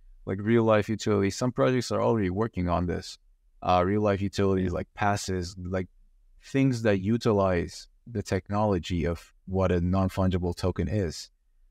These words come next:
Speaker 1: whether it's gonna be, I don't know, I D cards,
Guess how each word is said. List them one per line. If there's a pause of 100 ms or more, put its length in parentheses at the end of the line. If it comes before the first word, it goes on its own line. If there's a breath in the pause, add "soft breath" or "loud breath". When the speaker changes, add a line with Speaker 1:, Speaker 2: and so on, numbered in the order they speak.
(120)
Speaker 1:
whether
it's
gonna
be,
I
don't
know, (100)
I
D
cards,